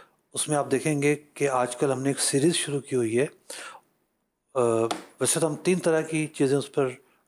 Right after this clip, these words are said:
ڈال رہے ہیں۔ آ، اردو فتویٰ ڈلتا ہے، روزانہ ایک فتویٰ ڈلتا ہے different، آ، تجارتی امور سے متعلق۔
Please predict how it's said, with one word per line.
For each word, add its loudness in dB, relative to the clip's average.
ڈال 2
رہے -2
ہیں۔ -2
آ، 0
اردو 2
فتویٰ 0
ڈلتا 0
ہے، 4
روزانہ 0
ایک -4
فتویٰ 0
ڈلتا 0
ہے 0
different، -6
آ، -2
تجارتی 0
امور -2
سے -8
متعلق۔ -2